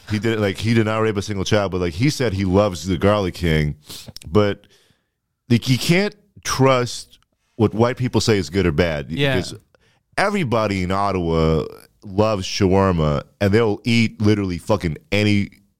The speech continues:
Speaker 1: shawarma place and call it good. That's why it's like, is it really good, or, you know what I mean? I
Speaker 2: Are they
Speaker 1: have no
Speaker 2: just
Speaker 1: idea.
Speaker 2: saying, yeah.
Speaker 1: I don't know.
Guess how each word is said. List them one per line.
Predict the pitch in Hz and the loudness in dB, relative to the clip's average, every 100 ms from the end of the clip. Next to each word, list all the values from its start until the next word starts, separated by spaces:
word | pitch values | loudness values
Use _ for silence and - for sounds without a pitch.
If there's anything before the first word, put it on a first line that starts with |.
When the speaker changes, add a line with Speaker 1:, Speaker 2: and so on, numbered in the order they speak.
| _ _ _ | _ _ _
Speaker 1:
shawarma | - 95 92 | -2 0 2
place | 101 87 78 | 2 0 -2
and | |
call | 82 85 76 | -2 0 0
it | 73 | 0
good. | 85 78 | 0 2
That's | 104 - | 2 2
why | 113 95 | 2 2
it's | - | 2
like, | 90 82 76 - - - - - - | 0 0 0 -8 -20 -20 -20 -14 -2
is | 101 104 | 0 4
it | |
really | 107 135 143 | 4 4 2
good, | 123 139 139 - - | -2 -2 -2 -4 -2
or, | 98 92 | 2 2
you | 101 | 2
know | 110 | 2
what | 113 | 2
I | 107 | 0
mean? | 92 _ | -4 _
I | 98 170 | -2 0
Speaker 2:
Are | |
they | 165 | 0
Speaker 1:
have | |
no | 110 | 0
Speaker 2:
just | 107 98 | 0 0
Speaker 1:
idea. | 143 78 | 0 -2
Speaker 2:
saying, | 69 | -4
yeah. | 127 120 - | -8 -10 -6
Speaker 1:
I | 107 113 | -2 0
don't | 113 | 0
know. | 98 82 69 | 0 -2 -4